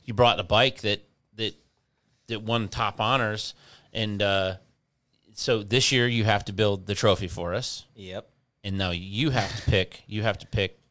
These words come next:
Speaker 1: the, the winner.
Speaker 2: Yep.
Speaker 1: Is that so? Walk, walk me through. Tell me. You know, I mean, it was a one day show last year. It's a two day show this year. What is what?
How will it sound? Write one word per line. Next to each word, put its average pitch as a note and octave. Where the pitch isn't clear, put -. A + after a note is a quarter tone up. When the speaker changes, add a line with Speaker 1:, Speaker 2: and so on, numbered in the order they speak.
Speaker 1:
the, G2+
the F#2+
winner. G#2
Speaker 2:
Yep. G#2
Speaker 1:
Is A#2
that B2
so? C#3+
Walk, D3
walk C3+
me F3+
through. -
Tell D3
me. E3
You B2+
know, B2
I B2
mean, A#2+
it C3
was C3+
a -
one B2
day C#3+
show C3+
last A#2
year. B2
It's -
a -
two -
day A2+
show G#2+
this G2
year. F#2+
What A#2+
is F3
what? C#3